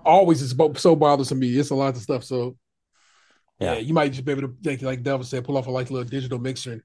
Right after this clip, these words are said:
Speaker 1: make some things happen there.
Speaker 2: Yeah. And then kinda keeping in the music theme, we went to, um, we went to a concert on Saturday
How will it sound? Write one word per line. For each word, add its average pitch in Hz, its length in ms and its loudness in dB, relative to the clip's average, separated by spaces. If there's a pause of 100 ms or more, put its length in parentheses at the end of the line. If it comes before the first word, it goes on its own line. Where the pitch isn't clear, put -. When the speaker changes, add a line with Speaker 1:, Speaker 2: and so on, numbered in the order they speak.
(160)
Speaker 1:
make 135 180 -8
some 143 140 -8
things 135 280 -2
happen 135 300 -2
there. 139 220 -4 (460)
Speaker 2:
Yeah. 101 260 0 (360)
And 151 140 4
then 170 180 4
kinda 180 240 2
keeping 175 300 -2
in 135 100 -2
the 123 80 -4
music 156 400 -4
theme, 110 400 -4
we 123 160 2
went 131 300 0
to, 143 240 0
um, 110 380 0 (1160)
we 123 80 2
went 127 200 0
to 135 80 -2
a 123 60 -2
concert 127 640 0
on 117 160 -2
Saturday 127 600 -2